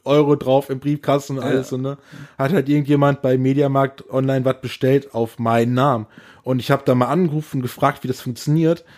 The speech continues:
Speaker 1: Und es funktioniert ja genau so, wie ich das grad besch-, beschrieben hab, ne? Perso abfotografieren, abgleichen und so. Das heißt, da hat irgendjemand meinen Namen, meine Adresse für genutzt.
Speaker 2: Ja.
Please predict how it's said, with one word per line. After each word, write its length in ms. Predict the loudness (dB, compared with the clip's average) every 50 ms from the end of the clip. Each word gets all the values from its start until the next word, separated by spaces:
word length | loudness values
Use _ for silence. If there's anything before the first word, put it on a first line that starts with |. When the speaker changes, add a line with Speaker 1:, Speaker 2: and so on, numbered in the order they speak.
| -20 -20 -20 -20 -20 -12 -6
Speaker 1:
Und 140 | -4 -2
es 160 | -2 -4 -4 -4
funktioniert 400 | -4 -4 -4 -2 -4 -6 -4 -4
ja 60 | -6
genau 560 | -4 -4 -4 -2 0 2 2 2 0 -2 -6 -12 -20 _ _ _ _ _ -20 -16
so, 380 | -8 -2 2 4 4 4 4
wie 60 | 2 -2
ich 60 | -4
das 140 | -6 -8 -4
grad 260 | -2 -2 -2 -2 -2
besch-, 180 | -14 -14 -14 _ -12
beschrieben 440 | -10 -10 -8 -4 -2 0 0 2 2
hab, 180 | 2 0 0
ne? 200 | -2 0 0 -2
Perso 540 | -4 -4 0 2 4 4 4 4 2 -2 -4 -4 _ -20 -20 -20 _ _ _ _ -12 -4
abfotografieren, 840 | -2 -2 -2 -2 -2 -4 -2 -2 -2 -2 -2 -2 -4 -2 -2 -4 -4 -2
abgleichen 540 | -4 -6 -4 -2 0 0 0 0 0 -4
und 60 | -6 -4
so. 100 | -6 -6 -8 -10 -20 _
Das 80 | -2 2
heißt, 240 | 2 2 2 2
da 60 | -2 -4
hat 120 | -2 0
irgendjemand 480 | 2 2 2 2 2 2 2 2 0 0
meinen 320 | 0 2 2 2 2 0
Namen, 240 | 0 -2 -2 -2 -2
meine 240 | -2 -2 -2 -2 -2
Adresse 400 | -2 -2 -2 -4 -2 -2 -4 -8
für 180 | -8 -8 -10
genutzt. 380 | -10 -10 -10 -10 -12 -14 -16 _ _
Speaker 2:
Ja. 280 | -10 -8 -8 -8 -8 -10